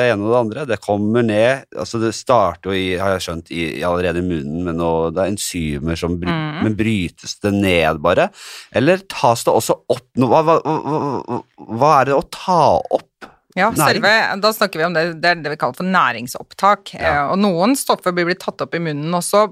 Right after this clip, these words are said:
Speaker 2: i forskjellige s-, spesielle proteiner, som for eksempel kjenner hva er det jeg spiser nå, og sender signaler til hjernen. Men det handler ikke om selve næringsopptaket.
Speaker 1: Nei, <laughs> så det, den er stoff nå. Fordi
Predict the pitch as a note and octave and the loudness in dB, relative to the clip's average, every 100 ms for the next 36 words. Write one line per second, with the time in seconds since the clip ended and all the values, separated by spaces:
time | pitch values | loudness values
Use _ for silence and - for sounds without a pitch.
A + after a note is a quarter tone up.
0 | _ _ E3+ E3+ - F#3+ E3 C#3+ D#3 D#3 | _ _ -10 -8 -6 -2 -2 2 2 4
1 | D#3+ D#3+ - D#3 - - - - D3+ D3 | 2 0 -6 -14 -18 -16 -16 -14 -6 -6
2 | D3 E3 - D3+ E3+ - G#3 G3+ A3 F#3+ | -4 -10 -8 -6 -6 -4 0 0 0 -4
3 | E3 B3 - _ _ _ - - D#4 G3 | -2 -4 -4 _ _ _ -8 -2 0 0
4 | D#3+ G3 - D3 F#3 A#3 - F3+ D#3+ - | -4 -2 -2 -2 -4 -8 -8 -10 -6 0
5 | B3+ D4+ - _ G#3+ A#3+ G3+ G3 A3 G3+ | 0 0 -6 _ -2 0 0 0 2 2
6 | D3 E3+ B3 G3+ C#3 C#3+ - _ _ - | 2 0 2 2 0 -6 -16 _ _ -6
7 | G#3+ G#3+ F#3 C4 C4 F3+ F3 G#3+ G#3+ G#3+ | -2 0 2 2 2 2 0 -2 0 0
8 | F3 G3 G3 D3+ - D#3+ D#3+ D3+ - F#3+ | 0 2 2 0 -4 -4 -2 0 0 -2
9 | - - - - - G#2+ - C3 - - | -2 -8 -8 -10 -8 -6 -2 0 -2 -6
10 | - B2 C#3 - D3 A2+ A2+ G#2+ A2+ F2+ | -4 2 2 2 0 2 0 0 -2 0
11 | E2+ - - - - B2+ | -6 -6 -18 -12 0 2